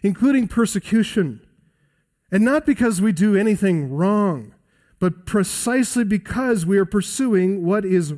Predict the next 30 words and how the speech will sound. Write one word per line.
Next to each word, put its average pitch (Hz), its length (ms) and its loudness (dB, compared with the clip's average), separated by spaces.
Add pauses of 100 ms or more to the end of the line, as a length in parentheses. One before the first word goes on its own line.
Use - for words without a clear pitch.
right. 175 580 -4 (960)
And 165 120 0
we 233 80 2
just 247 180 0
need 240 120 2
to 196 40 0
be 185 100 2
faithful. 214 720 -2 (1160)
Because 151 220 -4
as 151 160 -2
Paul 180 300 -2
told 160 260 -2
Timothy, 165 460 -2
"Indeed, 151 360 0
all 170 400 -4
who 175 220 -2
desire 156 460 -4
to 156 100 -10
live 156 300 -2
a 139 40 -4
godly 151 360 -6
life 156 320 -4
in 165 180 -4
Christ 160 380 -6
Jesus, 143 420 -4 (880)
not 170 160 -8
maybe, 147 480 -6
but 143 200 -14
will 156 300 -4
be 123 340 -12